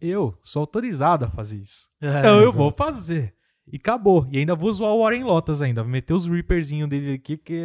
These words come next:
Speaker 1: a gente teve que, o Kanaki meteu logo um
Speaker 3: Outra
Speaker 1: processinho
Speaker 3: coisa,
Speaker 1: nele.
Speaker 3: falando de Virgil, talvez ele tenha sido o grande nome desse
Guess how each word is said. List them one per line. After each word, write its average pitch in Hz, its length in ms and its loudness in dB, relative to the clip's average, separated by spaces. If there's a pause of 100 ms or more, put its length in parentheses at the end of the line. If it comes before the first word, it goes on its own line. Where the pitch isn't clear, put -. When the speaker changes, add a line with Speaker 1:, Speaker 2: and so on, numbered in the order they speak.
Speaker 1:
a 160 40 -6
gente 160 200 -14
teve 165 220 -8
que, - 220 -18
o 156 100 -12
Kanaki 156 380 -6
meteu 165 220 8
logo 160 120 8
um 165 60 10
Speaker 3:
Outra 202 160 6
Speaker 1:
processinho 165 440 4
Speaker 3:
coisa, - 20 6
Speaker 1:
nele. 117 240 4
Speaker 3:
falando 139 300 0
de 143 100 -4
Virgil, 127 580 0 (360)
talvez 151 460 2
ele 180 120 -2
tenha 226 200 -6
sido 196 220 -6
o - 20 -6
grande 165 300 0
nome 135 240 2
desse 117 440 -4